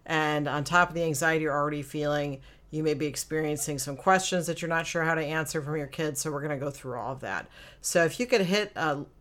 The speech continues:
subscribe and also give us a five-star rating, that's appreciated. So I also have this content in a written form on the Psychology Today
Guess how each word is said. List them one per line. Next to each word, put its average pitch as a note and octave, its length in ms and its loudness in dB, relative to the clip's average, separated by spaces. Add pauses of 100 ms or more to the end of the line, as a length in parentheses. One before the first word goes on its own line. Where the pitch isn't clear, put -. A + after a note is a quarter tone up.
(140)
subscribe F#3+ 720 4 (120)
and D#3 260 0
also E3 460 2
give D#3 180 -2
us D#3 120 -4
a C#3+ 60 -6
five-star D#3+ 440 0
rating, D#3 300 -2
that's D3 180 -4
appreciated. B2 640 -10 (560)
So E3 280 4
I F#3+ 180 10
also B3 260 8
have A3 160 4
this G3+ 160 0
content F#3+ 440 2
in D#3 40 -4
a D#3+ 60 -2
written A3 260 -2
form B3 420 -2
on F3 100 0
the D3 100 -4
Psychology D3 720 0
Today C3+ 680 -4